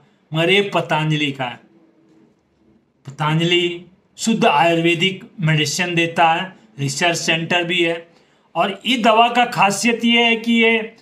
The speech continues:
दस साल तक, इसकी एक्सपायरी डेट दस साल तक, दस साल तक ये खराब नहीं होता। और इसके लेने की विधि क्या है? खाना खाने के बाद बीस एम एल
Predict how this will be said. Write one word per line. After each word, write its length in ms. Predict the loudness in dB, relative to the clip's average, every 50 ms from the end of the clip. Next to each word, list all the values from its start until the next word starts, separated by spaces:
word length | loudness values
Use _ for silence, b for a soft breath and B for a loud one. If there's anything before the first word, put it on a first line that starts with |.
| b b b b b
दस 380 | -6 0 0 2 2 0 0 2
साल 280 | 2 2 4 2 0 -2
तक, 120 | -2 -2
इसकी 220 | -2 -6 -2 -2 -2
एक्सपायरी 460 | -2 -2 -6 -4 -2 -2 0 0 -2
डेट 300 | -2 -4 -6 -6 -6 -6
दस 140 | -6 -6 -6
साल 300 | -8 -8 -6 -6 -6 -6
तक, 220 | -10 -16 -20 -20 _ b b b b b -2
दस 260 | -2 -2 -2 0 2
साल 200 | 2 2 2 2
तक 160 | 0 -2 -2 -2
ये 220 | -4 -4 -4 -8 _ _ _ -20 -12
खराब 420 | -6 -2 0 2 2 2 0 0
नहीं 120 | -2 -4 -4
होता। 400 | -6 -10 -18 -20 _ -20 -20 _ _ _ _ _ _ _ _ _ _ _ _ _ _ _ _ _ _ _ _ _ _ _ _ _ _ _ _ _ _ _ _ _ _ _ _ _ _ _ _ _ _ _ _ _ _ -6 0
और 240 | 2 2 2 2
इसके 260 | 0 -2 -2 0 0 0
लेने 360 | 2 2 2 2 4 2 2
की 160 | 2 0 -2
विधि 280 | 0 0 0 0 0 -2
क्या 280 | 0 0 2 2 2
है? 280 | 2 0 -4 -8 -12 _ _ _ _ _ _ _ _ _ _ _ _ _ _ _ _
खाना 420 | -8 -2 0 2 2 4 4 2 2
खाने 400 | 2 0 0 0 2 2 0 0
के 180 | 0 0 -2
बाद 460 | 0 0 0 0 0 -2 -4 -8 -14 -18 _ _ _ _ _ _ _ _ _ _ _ _ _ _ _ _ _ _ _ _ _ _ _ _ _ _ _ _ _ _ _ _ _ _ -10 -2
बीस 320 | 0 2 2 2 2 0
एम 220 | 0 0 0 0 0
एल 300 | 0 0 -2 -4 -10